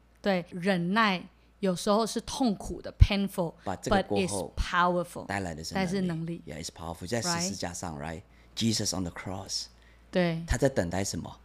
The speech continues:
Speaker 2: 父神的时间到来。
Speaker 1: 对。
Speaker 2: 他在等待父把他的灵魂接走。
Speaker 1: 对。
Speaker 2: And before that happened，he was in silence。
Speaker 1: 嗯。
Speaker 2: And then it was painful。
Speaker 1: 嗯。
Speaker 2: But 那个过后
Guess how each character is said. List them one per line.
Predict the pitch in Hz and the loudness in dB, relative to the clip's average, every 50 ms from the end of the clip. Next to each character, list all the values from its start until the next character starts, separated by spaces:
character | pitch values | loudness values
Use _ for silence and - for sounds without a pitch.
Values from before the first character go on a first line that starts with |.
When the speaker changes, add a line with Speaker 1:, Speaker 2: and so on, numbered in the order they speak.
| - - - - - - - | -20 -20 -20 -20 -20 -20 -18
Speaker 2:
父 | - - - - 139 120 | -12 -10 0 2 4 4
神 | 101 - - 85 82 | 4 2 -2 0 -2
的 | 90 | 0
时 | 92 - - 80 | 2 2 2 0
间 | 73 - 80 80 80 82 85 - | 0 -2 -2 -2 -4 -6 -6 -4
到 | 90 87 80 78 | -4 -2 -2 -4
来。 | 71 - - - - - - - - - - - | -6 -8 -12 -16 -18 -20 -20 -20 -20 -20 -20 -4
Speaker 1:
对。 | - 190 180 170 165 - - - - | 0 0 0 0 -2 -4 -10 2 6
Speaker 2:
他 | - 147 | 6 6
在 | 143 147 143 | 6 4 -2
等 | - - 90 80 82 | -2 -4 -6 -6 -6
待 | 85 95 98 98 90 85 80 85 - | -4 -4 -2 -2 -2 -4 -6 -10 -12
父 | - - - - 127 101 | -12 -6 0 2 2 2
把 | 82 82 80 | 2 -2 -6
他 | 80 95 98 | -4 -4 -2
的 | 95 95 | -2 -2
灵 | 87 80 78 80 | -2 -2 -4 -6
魂 | - - 90 69 71 - - - - | -8 -8 -8 -8 -8 -12 -16 -16 -8
接 | - 82 78 | -6 -4 -4
走。 | 80 - - - - - - - - | -4 -8 -12 -14 -14 -20 -20 -8 -2
Speaker 1:
对。 | 196 190 180 170 165 - - - - - - | 0 2 2 0 -2 -6 -10 -18 -20 -8 -4
Speaker 2:
And | - 107 98 | -2 -2 0
before | - 107 101 - - 147 135 104 | 2 0 0 2 4 2 4 4
that | 101 104 98 | 4 0 0
happened，he | - - 98 101 - - - 78 80 - - - - 95 92 | -2 -4 -4 -4 -2 -2 -4 -6 -6 -10 -14 -12 -8 -6 -4
was | 87 85 85 - | -4 -4 -6 -8
in | 82 80 | -8 -8
silence。 | - - - - 80 76 73 71 - | -8 -8 -10 -10 -10 -10 -10 -6 -4
Speaker 1:
嗯。 | 190 196 190 190 185 180 175 175 - - - - | -2 0 2 2 0 0 -2 -4 -6 -8 -8 -6
Speaker 2:
And | 104 107 | -2 0
then | 113 131 - | 0 0 0
it | - 123 113 | 0 0 0
was | 110 101 - - | 0 -2 -2 -2
painful。 | - - - 82 82 87 92 - - 67 - - - - - - - | -2 -2 -2 0 -4 -4 -4 -6 -10 -12 -14 -14 -18 -20 -20 -6 0
Speaker 1:
嗯。 | 196 190 185 180 180 175 170 170 175 185 185 | 2 2 2 2 2 0 -2 -4 -6 -8 -6
Speaker 2:
But | - - 80 - | -6 -6 -6 -4
那 | 85 95 107 104 | -4 -4 -4 -2
个 | - - 76 | -2 -6 -8
过 | - - 90 | -4 -4 -4
后 | 82 - - 92 82 78 76 | -4 -4 -8 -8 -8 -8 -10